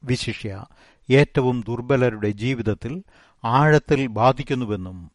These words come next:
പാപ്പ കൂട്ടിച്ചേർത്തു. സൃഷ്ടിയുടെ പരിപാലനത്തിന് സംഭാവന നൽകുന്നതിന് വിവേകപൂർണവും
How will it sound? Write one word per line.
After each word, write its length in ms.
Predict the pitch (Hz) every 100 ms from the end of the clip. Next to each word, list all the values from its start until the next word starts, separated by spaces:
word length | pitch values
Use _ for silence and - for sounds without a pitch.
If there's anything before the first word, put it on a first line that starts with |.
| -
പാപ്പ 380 | 123 113 113 101
കൂട്ടിച്ചേർത്തു. 800 | - 143 131 - 107 - - 90 _ _ _ _ _ _ _ _
സൃഷ്ടിയുടെ 580 | - 139 135 - 143 127 127
പരിപാലനത്തിന് 640 | 110 127 120 117 113 117
സംഭാവന 540 | - 123 107 135 123 120
നൽകുന്നതിന് 600 | 113 107 113 98 98 165 233 _ _ _ 127
വിവേകപൂർണവും 1080 | 135 156 156 147 127 120 120 98 92 95